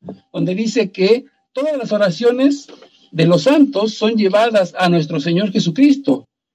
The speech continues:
y no solamente por parte de los santos, sino también de parte de los ángeles que llevan las copas de oro, que son obviamente las oraciones de los santos que ya están en el cielo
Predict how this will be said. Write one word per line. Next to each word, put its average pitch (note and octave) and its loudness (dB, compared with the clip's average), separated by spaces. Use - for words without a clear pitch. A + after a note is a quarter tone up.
y E3+ -2
no F#3 -2
solamente G#3+ -2
por D#3+ -4
parte F#3 0
de E3 0
los D#3 -2
santos, C4 0
sino D#3 -2
también E3+ -4
de G3 -8
parte F#3 -2
de E3+ -2
los D#3+ -2
ángeles G3 -2
que D3 -6
llevan F3+ 0
las E3 -6
copas G#3+ -2
de D#3+ -2
oro, F3 0
que D3+ -8
son G#3 -6
obviamente F#3 -2
las E3 -2
oraciones F3 -4
de F#3+ 0
los F3+ 0
santos G#3 -2
que D3 -8
ya A#3+ 2
están C4 -2
en A3+ -2
el G#3+ 0
cielo A3 0